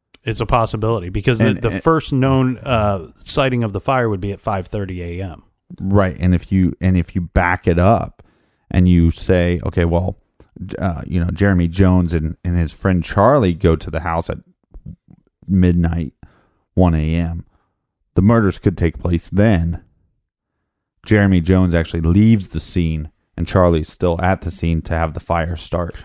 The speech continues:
Speaker 1: Well, you,
Speaker 2: about five
Speaker 1: you, you kinda
Speaker 2: five
Speaker 1: crossed,
Speaker 2: o'clock.
Speaker 1: you crossed into what we were gonna get to next here,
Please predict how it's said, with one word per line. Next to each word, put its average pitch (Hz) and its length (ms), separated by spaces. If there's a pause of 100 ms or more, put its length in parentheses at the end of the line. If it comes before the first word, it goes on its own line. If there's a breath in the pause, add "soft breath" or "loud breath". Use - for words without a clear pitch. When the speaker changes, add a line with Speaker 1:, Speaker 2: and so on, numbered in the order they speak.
Speaker 1:
Well, 156 120
you, 156 100
Speaker 2:
about 80 120
five 85 260
Speaker 1:
you, 147 80
you 139 60
kinda 185 240
Speaker 2:
five - 80
Speaker 1:
crossed, 165 360
Speaker 2:
o'clock. - 120
Speaker 1:
you 123 120
crossed 180 400
into 143 340
what 127 260
we 127 120
were 117 100
gonna 113 280
get 113 180
to 113 140
next 107 400
here, - 280